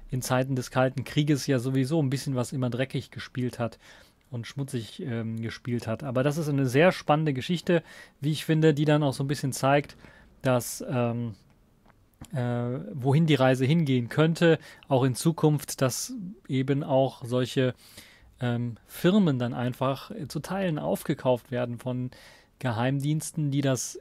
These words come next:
irgendwie nicht offen machen, sondern das heimlich machen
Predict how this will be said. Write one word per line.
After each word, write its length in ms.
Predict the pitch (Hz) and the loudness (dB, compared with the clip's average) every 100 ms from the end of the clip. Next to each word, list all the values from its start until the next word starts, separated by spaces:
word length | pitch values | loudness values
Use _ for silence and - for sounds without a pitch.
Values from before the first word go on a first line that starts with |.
| - | -4
irgendwie 440 | 135 135 123 131 | -2 -2 -4 -2
nicht 380 | 127 123 - - _ - | -2 -4 -6 -20 _ -2
offen 320 | 180 - 156 | -2 0 0
machen, 320 | 120 117 143 | 0 -2 -2
sondern 300 | 127 131 131 | -2 -2 -2
das 320 | 127 - - | -2 -6 -4
heimlich 420 | 180 202 147 107 113 | 2 2 2 -2 -6
machen 300 | 110 131 | -4 -4